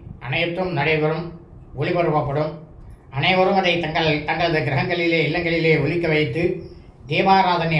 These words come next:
ஆகும் பொழுது அனைவரும், தங்களது குடும்பத்தில் உள்ள அனைவருமே சாஷ்டாங்கமாக விழுந்து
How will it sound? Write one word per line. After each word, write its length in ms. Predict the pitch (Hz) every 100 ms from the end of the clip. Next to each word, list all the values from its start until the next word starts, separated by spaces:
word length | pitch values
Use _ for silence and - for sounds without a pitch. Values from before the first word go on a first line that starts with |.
| 147
ஆகும் 240 | 139 151 143
பொழுது 380 | 139 135 165 262 135 - - - - - - - - - - - - - - - - - - -
அனைவரும், 560 | 143 190 208 196 190 147 - - - - -
தங்களது 320 | - 170 170 160
குடும்பத்தில் 420 | 165 180 185 185 165
உள்ள 120 | 160 143
அனைவருமே 480 | 156 165 165 160 175 175 - - - -
சாஷ்டாங்கமாக 840 | 151 160 - 180 175 180 175 170 165
விழுந்து 320 | 156 160 165